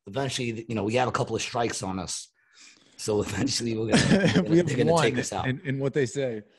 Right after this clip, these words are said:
Speaker 2: is usually most of our YouTubers don't ever get a second strike, is what they said. So they basically
Speaker 1: Yeah.
Speaker 2: said everyone fucking bends over and, uh,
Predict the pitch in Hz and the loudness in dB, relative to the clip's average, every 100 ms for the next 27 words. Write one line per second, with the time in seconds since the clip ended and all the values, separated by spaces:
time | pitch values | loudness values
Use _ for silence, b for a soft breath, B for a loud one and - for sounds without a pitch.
0 | b b _ - 113 107 98 - 123 135 | b b _ -8 -6 -6 -10 -16 -8 -4
1 | 170 160 151 131 120 117 123 131 139 135 | -2 0 0 0 -2 -4 -2 2 4 4
2 | 135 127 123 120 123 135 113 110 - 120 | 2 2 2 2 0 0 0 0 2 0
3 | 127 - 139 117 110 107 - 117 - - | 0 -2 0 2 2 0 0 -2 -2 -8
4 | - 104 - - - - 120 110 110 110 | -8 -10 -10 -18 -20 -18 -12 -8 -8 -6
5 | 110 - 101 - - 123 165 - 147 151 | -8 -10 -16 -10 -4 0 2 2 2 4
6 | 123 135 127 120 113 120 110 104 107 107 | 2 2 -2 -4 -6 -6 -6 -8 -10 -10
7 | 107 104 98 98 107 113 104 101 101 104 | -10 -10 -10 -12 -14 -14 -12 -12 -12 -14